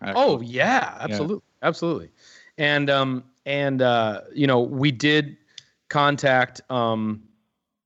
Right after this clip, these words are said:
Speaker 1: you know, someone who's very close to Hulk, and basically pitched the idea, like, "Let me take your temperature on this.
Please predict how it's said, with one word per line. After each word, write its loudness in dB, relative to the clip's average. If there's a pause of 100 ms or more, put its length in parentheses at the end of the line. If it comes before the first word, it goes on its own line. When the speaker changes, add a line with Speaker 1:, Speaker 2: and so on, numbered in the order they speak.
(240)
Speaker 1:
you -2
know, 2
someone 0
who's -2
very 2
close 0
to -2
Hulk, 0 (360)
and -2
basically 0
pitched -2
the 2
idea, 2
like, -2
"Let -4
me -2
take -2
your -4
temperature 0
on 2
this. 0